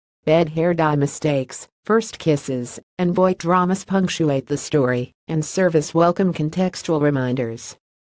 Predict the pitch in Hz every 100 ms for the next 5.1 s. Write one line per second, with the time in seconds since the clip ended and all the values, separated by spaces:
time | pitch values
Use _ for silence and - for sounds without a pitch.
0 | _ - 175 185 190 208 185 170 165 151
1 | 131 135 - 180 190 180 165 135 - _
2 | 151 190 202 175 160 165 185 165 160 156
3 | 156 147 139 143 135 139 147 156 - 220
4 | - - 175 160 143 143 143 139 131 123
5 | -